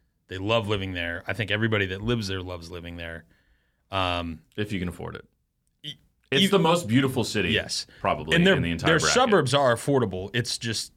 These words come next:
Speaker 1: thirty, forty minutes out of the way, which is like any other city. I mean, I feel like Denver would be similar. Their
Speaker 2: Yeah.
Speaker 1: airport is directly downtown in a good downtown area.
Speaker 2: Mm.
Speaker 1: Denver's is forty-five minutes away.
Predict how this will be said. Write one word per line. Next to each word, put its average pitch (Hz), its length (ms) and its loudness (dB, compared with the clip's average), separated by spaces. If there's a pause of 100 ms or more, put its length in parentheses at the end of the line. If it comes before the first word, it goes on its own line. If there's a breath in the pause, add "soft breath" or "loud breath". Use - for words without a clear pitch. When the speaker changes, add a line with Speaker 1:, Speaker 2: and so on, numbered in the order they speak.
(140)
Speaker 1:
thirty, 117 180 2
forty 107 220 -2
minutes 98 260 -4
out 98 80 0
of 92 60 -6
the 92 80 -10
way, 101 340 -4 (320)
which - 160 -4
is - 100 -6
like 104 160 2
any 98 160 -4
other 87 120 -6
city. 92 420 -8 (160)
I - 40 -12
mean, 104 120 -4
I 98 60 -2
feel 107 160 -4
like 90 160 -8
Denver 98 240 -4
would 85 60 -12
be 85 80 -12
similar. 90 440 -10 (340 loud breath)
Their 160 120 4
Speaker 2:
Yeah. 160 80 6
Speaker 1:
airport 160 360 4
is 123 200 2
directly 120 500 0
downtown 92 680 -2 (260)
in 110 100 -4
a 98 80 0
good 139 400 2
downtown 90 480 -4
area. 82 320 -10
Speaker 2:
Mm. 78 200 -4 (340)
Speaker 1:
Denver's 98 360 -2
is 90 80 -8
forty-five 85 360 -8
minutes 80 200 -16
away. - 120 -20